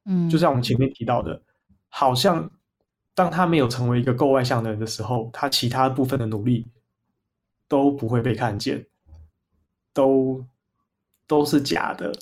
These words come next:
Speaker 2: 或者是都不重要。所以我这两天也一直在反省这件事情。有时候真的很容易会用自己的，嗯，自己的经验去套用在别人身上。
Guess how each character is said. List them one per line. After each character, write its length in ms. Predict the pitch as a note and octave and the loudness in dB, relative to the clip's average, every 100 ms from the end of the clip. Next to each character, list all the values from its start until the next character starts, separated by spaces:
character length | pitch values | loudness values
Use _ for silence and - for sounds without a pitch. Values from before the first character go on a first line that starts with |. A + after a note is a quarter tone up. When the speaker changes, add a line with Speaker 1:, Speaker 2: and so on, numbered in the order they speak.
| _ | _
Speaker 2:
或 180 | C#3+ C3 | -2 0
者 140 | B2 | 0
是 220 | B2+ B2+ | 2 0
都 220 | B2 C3 C3+ | 0 2 2
不 160 | A#2+ | 0
重 240 | A2 A#2+ A#2 | 0 0 0
要。 260 | A#2 - - _ _ _ _ _ _ _ _ _ _ _ _ | -2 -6 -18 _ _ _ _ _ _ _ _ _ _ _ _
所 140 | - G#3 | 2 2
以 40 | |
我 60 | C#3+ | 4
这 100 | D3+ | 4
两 140 | B2+ | 4
天 140 | C#3 | 4
也 60 | A#2+ | 2
一 20 | |
直 100 | B2 | 4
在 320 | B2 B2+ A#2 - - - _ _ _ _ _ - | 4 4 2 -6 -20 -20 _ _ _ _ _ -20
反 240 | - A#2 C3 | -8 -2 0
省 260 | D3+ A#2+ | 2 0
这 120 | G2+ | 0
件 200 | B2 B2 | 2 2
事 200 | A#2+ A#2+ | 2 0
情。 280 | A2 - F#3 D#3+ - - - - - _ _ _ | -2 -4 -10 -14 -20 -20 -20 -20 -20 _ _ _
有 120 | D#3 | 2
时 140 | C#3+ F#3+ | 4 4
候 140 | A3 | 4
真 160 | A3 G#3+ | 4 4
的 100 | F#3+ | 4
很 100 | D3 | 4
容 160 | B2 | 4
易 60 | D3 | 2
会 140 | D3+ | 2
用 120 | D#3+ D3+ | 2 2
自 240 | D#3+ D#3+ | 2 0
己 380 | B2+ - - - | -2 -6 -6 -6
的， 360 | - - - - - _ _ | -4 -2 -4 -8 -18 _ _
嗯， 580 | C3+ B2+ B2 A#2 A#2 A#2+ | -2 2 2 0 -4 -6
自 160 | - A#3 | 0 0
己 160 | - B2 | 2 0
的 100 | A#2+ | 0
经 300 | A#2 C#3+ D3+ | 0 2 4
验 300 | D3+ A#2+ A#2+ | 4 2 -2
去 200 | - C#3 | 0 0
套 260 | - D#3 | 2 2
用 160 | C#3+ C#3 | 2 0
在 120 | C3 | 0
别 220 | B2 - | -2 -4
人 140 | - F3+ | -6 -8
身 200 | - - | -8 -8
上。 240 | - - | -6 -8